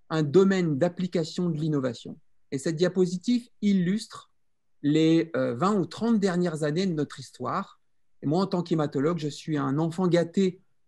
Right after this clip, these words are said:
de la médecine, puisque je, j'ai vu au cours de ma carrière, et je vois encore au cours de ma carrière, de véritables révolutions thérapeutiques qui ont modifié substantiellement, bien sûr, ma discipline, mais qui émergent aussi d'entre d'autres disciplines.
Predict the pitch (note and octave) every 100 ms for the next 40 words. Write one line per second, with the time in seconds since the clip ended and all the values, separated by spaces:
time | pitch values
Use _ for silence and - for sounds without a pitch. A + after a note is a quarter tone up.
0 | - C3+ C#3+ C#3 C#3 B2+ A3 A3+ G#3+ D#3+
1 | - D3+ C3 D3 C#3+ - - C3+ C#3+ C#3
2 | C3+ G3 B3 - C#3+ - - A#3 G3 E3
3 | D3+ D3+ C3+ C#3 F#3+ E3+ C3+ C3+ G3 F3+
4 | F#3 D#3+ D#3 D3+ C#3 C3 B2+ B2+ D3 F3+
5 | _ - _ _ C3+ C#3+ F3+ G3 - F#3
6 | C#3+ C3 F#3 G#3 G3 - F#3 - C#3+ C#3+
7 | C3 - F#3 G#3 - _ _ - F3+ F3+
8 | G3+ G3 G3 F3 D#3+ - B3+ - G#3 G3
9 | F#3+ F3+ F3 C#3+ G#3 A3 B3 G#3 F#3 D#3+
10 | D#3+ D#3+ - C3+ F3 - _ _ D3+ D#3+
11 | F#3+ F#3+ G3+ G3+ F#3+ F#3+ E3+ - E3 D#3+
12 | F#3 D3+ D3 - C3 A#2 F3 F3+ - C#3
13 | C3 - B2+ - F#3+